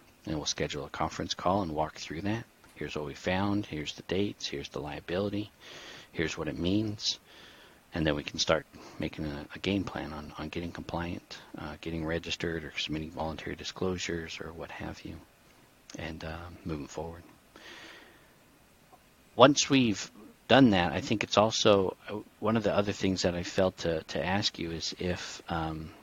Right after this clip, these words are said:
in Florida or Tennessee, on any purchases that you're making, are you guys paying sales tax? Because it's possible, um, on any purchases that you're, you're, you're buying there in Florida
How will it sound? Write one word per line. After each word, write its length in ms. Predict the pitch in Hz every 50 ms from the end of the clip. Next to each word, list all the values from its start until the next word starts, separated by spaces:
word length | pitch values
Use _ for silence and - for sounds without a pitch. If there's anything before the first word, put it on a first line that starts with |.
| - - -
in 180 | - 101 101
Florida 540 | 95 - - - 101 104 104 104 98 98 78
or 100 | 76 90 87
Tennessee, 880 | - - - 98 87 80 - - - - - 110 110 98 87 82 82 76
on 160 | - - 92
any 220 | 82 95 107 107 95
purchases 680 | - - - - 113 117 - - - - - 98 92 -
that 140 | - 90 85
you're 120 | 85 85
making, 380 | 87 85 87 - - 87 85 80
are 60 | 82
you 120 | 92 101 107
guys 240 | 101 90 78 - - -
paying 340 | - - 127 131 127 113 95
sales 320 | - - 80 80 82 -
tax? 320 | - - - - - - -
Because 360 | - - - - 95 87 87
it's 120 | 87 -
possible, 720 | - - - 107 104 104 - - - 92 98 92 87 - - - - - - - - - - - - - - -
um, 500 | - 90 87 85 82 82 78 80 87 90 - - - - - - - -
on 260 | 85 85 85 82 82
any 160 | - 104 98 90
purchases 680 | - - - 117 110 - - - - - - 87 -
that 160 | - 82 76 -
you're, 280 | 80 82 80 80 78 - - -
you're, 200 | - 82 78 76 - - -
you're 140 | - 90 78
buying 420 | - 82 95 104 107 104 90 87
there 160 | 82 82 80
in 60 | 82 78
Florida 380 | - - - 87 87 85 90